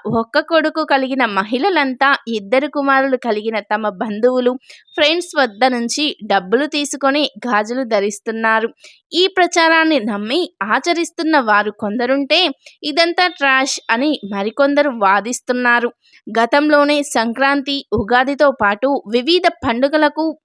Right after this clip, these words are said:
ముందు వదినా మరదళ్ళ గాజులు, అన్నదమ్ములకు కండువలు, ఆడబిడ్డలకు కుంకుమ భరణాలు, వదిన ఆడపడుచులకు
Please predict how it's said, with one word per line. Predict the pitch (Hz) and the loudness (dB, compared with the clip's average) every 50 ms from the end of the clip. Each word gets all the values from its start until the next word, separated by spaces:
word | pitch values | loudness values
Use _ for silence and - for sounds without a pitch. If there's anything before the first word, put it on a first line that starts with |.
| - 214 220 | -12 -10 -8
ముందు | 226 226 226 247 277 302 - _ _ - _ _ _ _ _ _ - | -4 0 0 0 0 -2 -8 _ _ -20 _ _ _ _ _ _ 0
వదినా | 240 247 247 320 339 359 359 349 | 0 0 2 2 2 2 4 4
మరదళ్ళ | 349 339 339 302 311 311 311 294 262 226 | 2 2 4 2 2 4 4 2 2 2
గాజులు, | 220 220 226 214 226 240 240 254 247 262 - - _ - | 2 2 2 0 0 -4 -4 -4 -6 -8 -12 -6 _ -2
అన్నదమ్ములకు | 233 262 302 339 349 339 330 339 330 320 330 330 320 311 320 311 247 - | 0 2 2 2 2 4 4 4 4 2 2 2 2 0 0 -4 -6 -6
కండువలు, | 214 208 208 214 233 247 254 254 254 262 269 262 - _ - - 208 | -8 -8 -2 0 2 4 4 4 4 2 0 -4 -10 _ -2 2 2
ఆడబిడ్డలకు | 233 277 330 330 320 330 277 269 311 311 311 311 330 311 269 - - - | 4 4 2 0 0 -2 -4 -2 0 0 0 0 0 0 -2 -2 -2 -6
కుంకుమ | 214 214 226 226 247 247 262 262 262 | -8 -8 -6 -6 -4 -2 0 2 2
భరణాలు, | 262 262 262 262 262 254 254 262 262 269 - _ 208 202 | 4 2 4 2 2 2 2 2 0 -4 -6 _ -4 0
వదిన | 220 220 214 240 247 254 254 254 - - - 214 208 | 0 0 0 0 0 0 0 0 0 -2 -4 -2 0
ఆడపడుచులకు | 226 294 294 294 302 294 285 294 285 285 285 285 320 | 0 0 0 0 0 -2 -2 -2 -2 -2 -2 -2 -4